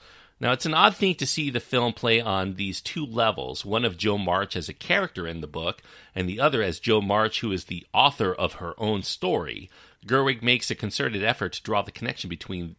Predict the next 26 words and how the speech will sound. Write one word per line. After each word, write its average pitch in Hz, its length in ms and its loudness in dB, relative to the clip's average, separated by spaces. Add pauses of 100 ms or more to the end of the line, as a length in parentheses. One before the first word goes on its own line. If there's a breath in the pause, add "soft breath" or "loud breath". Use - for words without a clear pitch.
Jo 107 240 2
March 104 460 0
and 90 180 -2
Louisa 98 320 -2
May 90 240 -2
Alcott 92 540 0 (460 loud breath)
in 131 160 4
this 117 140 2
seamless 165 580 0
way, 117 580 2
and 113 160 -2
more 180 320 4
than 92 180 -2
this, 90 360 -2 (240 soft breath)
to 135 100 -4
make 156 260 2
the - 80 -2
connection 110 460 -2
between 110 460 -2
Jo 117 440 4
and 95 280 -4
Louisa, 98 640 -4
and 107 160 0
then 104 180 0
Greta 123 400 2
herself, 117 640 0